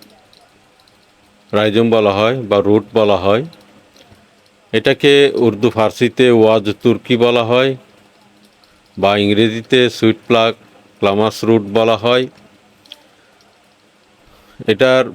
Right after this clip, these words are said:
বোটানিক্যাল নাম হচ্ছে অ্যাকুরাস ক্লামাস। তো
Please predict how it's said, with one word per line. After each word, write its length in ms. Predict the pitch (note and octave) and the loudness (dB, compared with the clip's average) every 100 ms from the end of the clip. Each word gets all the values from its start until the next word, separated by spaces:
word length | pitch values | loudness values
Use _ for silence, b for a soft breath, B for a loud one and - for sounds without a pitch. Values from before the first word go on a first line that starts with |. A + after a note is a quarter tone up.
| G2+ | -6
বোটানিক্যাল 520 | F#2+ A2 B2+ B2+ C#3+ B2+ B2 | -2 0 0 0 0 0 0
নাম 120 | A#2+ G#2+ | -2 -2
হচ্ছে 340 | A#2 - C3+ B2 B2 A2+ - _ - _ _ _ - _ - | -4 -2 0 2 2 -2 -20 _ -20 _ _ _ -20 _ -6
অ্যাকুরাস 500 | A2 - A#2+ B2+ B2 - - | -6 0 2 2 -2 -10 -4
ক্লামাস। 480 | A2+ G#2 G#2+ A#2+ C3 - - _ _ _ _ _ _ _ _ C6 C6+ C6+ C6+ C6+ C6+ _ _ _ _ _ _ _ | 0 0 0 0 -4 -18 -20 _ _ _ _ _ _ _ _ _ _ _ _ _ _ _ _ _ _ _ _ _
তো 80 | - | -4